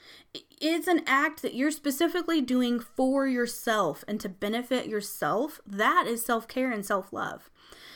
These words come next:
So going outside, sitting on my porch or standing in the yard and just, I just open my arms up and I just feel the wind and let it do its thing. It feels so good. I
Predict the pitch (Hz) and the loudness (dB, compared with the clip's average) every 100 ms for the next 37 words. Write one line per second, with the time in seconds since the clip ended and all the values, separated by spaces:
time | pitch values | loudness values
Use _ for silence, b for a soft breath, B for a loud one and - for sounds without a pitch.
0 | B - - 240 202 - 277 311 330 285 | B 0 4 6 4 6 8 10 8 4
1 | 277 247 233 233 262 269 269 254 240 233 | 4 4 2 0 2 4 4 2 0 0
2 | 220 208 185 - 233 247 233 214 196 196 | 2 0 -8 -4 0 0 0 -2 0 2
3 | 185 190 - 196 196 190 - 220 247 254 | 2 0 -4 -6 -4 -6 -6 -4 -2 -2
4 | 247 - b b b 262 269 302 285 262 | -4 -12 b b b -2 4 8 8 6
5 | 196 202 208 214 233 226 233 - 202 202 | 2 0 0 -2 -2 -2 -6 -10 -8 -6
6 | 202 214 202 - - - 202 208 202 185 | -6 -8 -8 -12 -12 -6 -4 -4 -4 -4
7 | 175 175 185 190 185 185 180 190 196 202 | -4 -2 -4 -4 -6 -6 -4 0 0 0
8 | 185 175 170 - - - - b - 262 | -2 -4 -4 -6 -12 -12 -16 b -2 2
9 | 311 302 - 247 214 135 - B B - | 4 4 4 2 2 -2 -4 B B 8
10 | 294 311 311 | 10 8 6